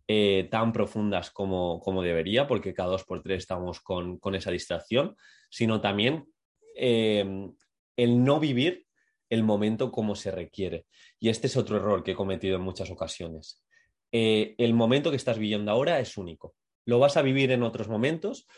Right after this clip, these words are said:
lo... es posible algo similar, pero ahora es único. Nunca más vas a escuchar este podcast con tu percepción, nunca más vas a escuchar este podcast, eh, dando los mismos pasos,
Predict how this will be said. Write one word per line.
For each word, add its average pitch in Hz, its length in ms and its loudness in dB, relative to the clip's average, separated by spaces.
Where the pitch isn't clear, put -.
lo... 104 800 6
es 147 140 0
posible 117 520 2
algo 120 260 0
similar, 110 540 -4
pero 117 160 2
ahora 139 140 4
es 120 160 -2
único. 92 340 -14
Nunca 151 280 4
más 139 440 4
vas 127 200 0
a 127 40 4
escuchar 117 360 2
este 110 240 0
podcast 113 500 -2
con 104 260 -6
tu 101 420 2
percepción, 131 640 0
nunca 156 300 2
más 131 220 0
vas 120 160 0
a - 20 -6
escuchar 117 340 -2
este 110 220 -2
podcast, 107 560 -2
eh, 113 200 4
dando 110 320 4
los 101 340 2
mismos 101 320 -2
pasos, 127 420 0